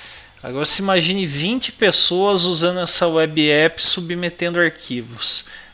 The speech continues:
Muito provavelmente vai dar um crash aí em algum momento, né? E você poderia muito bem pegar esses dados, sei lá, subir para um storage, uma aplicação do outro lado recebe uma notificação e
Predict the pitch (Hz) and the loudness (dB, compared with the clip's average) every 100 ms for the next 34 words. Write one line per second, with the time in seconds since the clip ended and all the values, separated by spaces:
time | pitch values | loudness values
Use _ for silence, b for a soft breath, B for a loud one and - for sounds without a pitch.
0 | - 156 - - 196 165 175 170 147 147 | -16 -16 -14 -8 -4 2 2 2 -4 -8
1 | 175 185 226 208 170 175 180 190 208 165 | -8 -6 -6 -6 0 4 4 4 -2 -2
2 | 170 196 202 - 170 170 175 - 165 156 | -2 -2 -4 2 6 6 6 4 2 0
3 | 160 175 175 180 226 196 147 135 - - | -4 -4 -6 -4 -4 -2 -4 -8 -12 -14
4 | - 127 135 151 B B B B B B | -16 -8 -8 -8 B B B B B B
5 | 143 143 147 139 151 - 143 160 165 160 | -6 -4 -4 -4 0 0 -2 -2 -2 0
6 | 165 156 160 190 170 165 170 - 160 131 | -2 -6 -6 -6 -4 -4 -4 -4 -2 0
7 | 135 151 147 - 135 - 147 127 127 127 | 2 2 0 -4 0 0 0 -2 -2 -2
8 | 165 156 131 - 139 131 127 - 147 131 | -4 -4 0 0 0 -2 0 -2 -2 -8
9 | 135 147 143 - - 135 139 151 165 156 | -10 -12 -2 0 0 0 0 0 -2 -6
10 | 160 147 - 139 139 - 143 139 139 143 | -8 -10 -12 -10 -4 -2 -4 -6 -6 -6
11 | 147 160 147 127 131 147 156 165 156 139 | -4 -4 -4 -2 0 -2 -4 -8 -6 -4
12 | 151 - 139 139 147 147 143 143 - - | 0 2 0 -4 -6 -8 -8 -10 -10 -10
13 | - 139 - - 139 156 170 | -6 2 2 2 -4 -10 -10